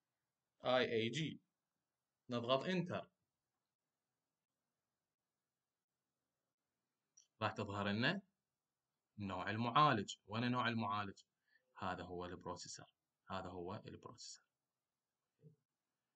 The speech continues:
هنا نقدر نقرأ البروسيسور. إذا عندنا أكثر من طريقة، أنا طلب من عندك طريقة واحدة تذكرها.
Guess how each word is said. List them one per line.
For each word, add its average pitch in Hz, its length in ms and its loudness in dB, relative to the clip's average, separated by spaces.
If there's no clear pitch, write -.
هنا 143 260 6
نقدر 113 400 2
نقرأ 95 360 -6
البروسيسور. - 580 -10
إذا 156 180 4
عندنا 175 300 4
أكثر 127 240 -2
من 110 140 -2
طريقة، 214 440 2
أنا 202 80 2
طلب 143 240 2
من 127 220 -2
عندك 120 220 -10
طريقة 113 280 2
واحدة 151 240 -2
تذكرها. - 460 -8